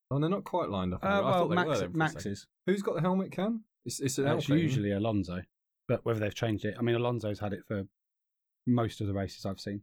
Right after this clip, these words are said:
Speaker 1: Yeah, why does Alonso keep getting it?
Speaker 2: I'm not sure.
Speaker 1: Do you think it's like a
Speaker 2: I don't know if one, one driver from each team has it, 'cause I know Leclerc has it for Ferrari.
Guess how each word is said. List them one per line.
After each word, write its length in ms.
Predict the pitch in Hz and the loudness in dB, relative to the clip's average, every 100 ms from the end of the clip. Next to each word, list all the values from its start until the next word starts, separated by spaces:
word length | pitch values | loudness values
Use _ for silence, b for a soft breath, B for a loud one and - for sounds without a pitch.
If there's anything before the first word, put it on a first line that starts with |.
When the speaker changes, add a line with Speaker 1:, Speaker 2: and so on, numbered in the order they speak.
| - | -4
Speaker 1:
Yeah, 120 | 277 | 0
why 240 | 139 247 | 2 0
does 140 | 330 262 | -2 -4
Alonso 420 | 233 220 185 98 | -2 0 0 -2
keep 200 | 98 95 | -4 -8
getting 200 | 90 67 | -8 -10
it? 80 | 76 - _ _ _ | -12 -16 _ _ _
Speaker 2:
I'm 60 | 170 | -2
not 100 | 165 | 0
sure. 120 | 156 | -2
Speaker 1:
Do 60 | 135 _ _ | -4 _ _
you 80 | - | -4
think 180 | 214 185 | 0 0
it's 160 | 175 - | 0 0
like 200 | 143 151 | -2 0
a 180 | 143 | 2
Speaker 2:
I 40 | 139 | 4
don't 100 | 170 | 2
know 60 | 143 | 0
if 100 | 139 | 2
one, 300 | 139 139 131 - | 2 2 0 -2
one 200 | 139 139 | 0 2
driver 260 | 139 135 | 2 0
from 180 | 120 139 | -2 0
each 160 | 135 - | 0 0
team 200 | 151 143 | 2 2
has 160 | 135 | 2
it, 120 | 151 - | 0 0
'cause 120 | - | 2
I 40 | |
know 120 | 147 | 2
Leclerc 360 | 139 - 156 135 | 2 0 0 2
has 160 | 110 104 | 0 -2
it 100 | - - | -6 -12
for 80 | |
Ferrari. 460 | - 123 120 95 113 | -6 -2 0 -2 -6